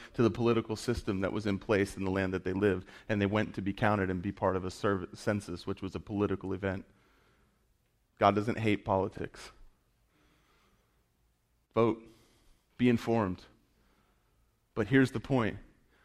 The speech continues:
The person that takes office next is a reflection of where our country is, not the reason for where our country is.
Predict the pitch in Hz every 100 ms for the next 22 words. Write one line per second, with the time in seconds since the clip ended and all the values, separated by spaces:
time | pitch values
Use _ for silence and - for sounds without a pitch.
0 | _ _ _ _ - - 139 - 127 -
1 | 131 113 120 120 139 127 135 135 - 110
2 | 104 101 95 117 107 - 92 90 98 92
3 | 95 110 101 - 87 87 - 98 92 98
4 | 98 95 87 87 90 95 87 - 87 -
5 | 98 101